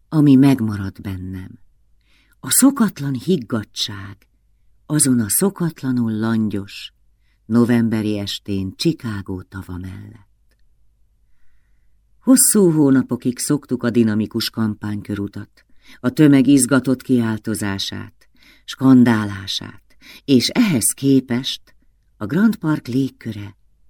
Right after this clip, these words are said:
egészen más volt. Ott álltunk az ünneplő amerikaiak óriási, újjongó, ugyanakkor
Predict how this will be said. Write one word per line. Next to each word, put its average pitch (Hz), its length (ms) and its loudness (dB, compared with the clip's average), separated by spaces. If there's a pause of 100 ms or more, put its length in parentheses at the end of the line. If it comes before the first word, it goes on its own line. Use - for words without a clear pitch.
(200)
egészen 101 600 -4
más 98 400 -8
volt. - 340 -20 (1200)
Ott 262 400 4
álltunk 160 800 -4 (460)
az 120 220 -4
ünneplő 143 640 4
amerikaiak 107 1040 -4
óriási, 123 960 0 (580)
újjongó, 117 1080 4 (720)
ugyanakkor 139 920 0